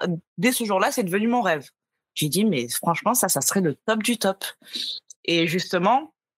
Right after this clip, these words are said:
euh, durant ces sélections-là, ben, il y a les recruteurs de Montpellier qui viennent évidemment assister au match. Et, euh, on a fait des matchs de, de, de,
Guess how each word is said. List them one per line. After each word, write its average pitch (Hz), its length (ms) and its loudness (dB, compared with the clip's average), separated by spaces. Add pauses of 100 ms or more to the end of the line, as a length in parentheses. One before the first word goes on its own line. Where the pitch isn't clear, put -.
(540)
euh, 147 300 4
durant 160 260 0
ces 170 140 0
sélections-là, 160 680 2
ben, 190 100 0
il 135 80 -4
y 143 40 2
a 143 40 2
les 147 120 0
recruteurs 160 480 0
de 160 80 2
Montpellier 156 440 0
qui - 120 -4
viennent 151 320 0
évidemment 156 400 0
assister - 360 2
au 139 60 0
match. - 400 0 (600)
Et, 143 260 2
euh, 123 680 0 (200)
on 139 120 2
a 131 80 2
fait - 120 -8
des 143 120 0
matchs 143 340 0
de, 131 380 0
de, 120 460 0 (800)
de, 127 480 0